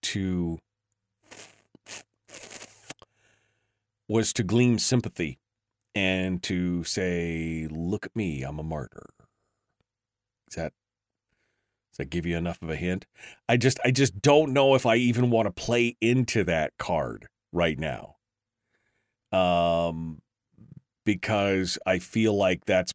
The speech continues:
part of the process and part of the problem,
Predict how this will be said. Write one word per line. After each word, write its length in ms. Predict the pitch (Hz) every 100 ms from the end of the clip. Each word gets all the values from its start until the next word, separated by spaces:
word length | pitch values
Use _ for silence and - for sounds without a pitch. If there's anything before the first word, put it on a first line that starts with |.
| -
part 300 | - 107 95 -
of 320 | 95 76 76
the 100 | 78 _
process 720 | - 101 95 - 85 73 - -
and 160 | 90
part 260 | - 147 165
of 180 | 117 92
the 80 | - _
problem, 680 | - - 170 107 64 -